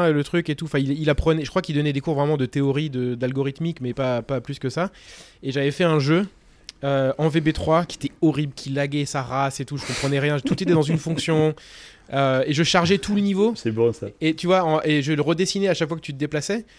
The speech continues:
Speaker 1: Enfin, je re-, je, j'enlevais tous les objets qui devaient, certainement devaient pas être optimisés. Je les réaffichais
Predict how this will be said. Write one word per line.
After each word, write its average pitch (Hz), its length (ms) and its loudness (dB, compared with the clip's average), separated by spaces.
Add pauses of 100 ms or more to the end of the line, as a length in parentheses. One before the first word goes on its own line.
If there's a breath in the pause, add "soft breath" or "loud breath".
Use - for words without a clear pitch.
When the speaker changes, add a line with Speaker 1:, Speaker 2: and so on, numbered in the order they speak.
(140 soft breath)
Speaker 1:
Enfin, 147 120 -4
je 135 80 -4
re-, 160 200 2
je, 147 300 -2 (140)
j'enlevais 160 320 0
tous 233 180 -6
les 214 160 0
objets 196 400 -2 (160)
qui 151 140 -6
devaient, 131 160 -2
certainement 170 420 -2
devaient 143 140 0
pas 147 100 -2
être 139 80 -4
optimisés. 147 400 -4
Je 135 80 -4
les 131 80 -6
réaffichais 190 640 0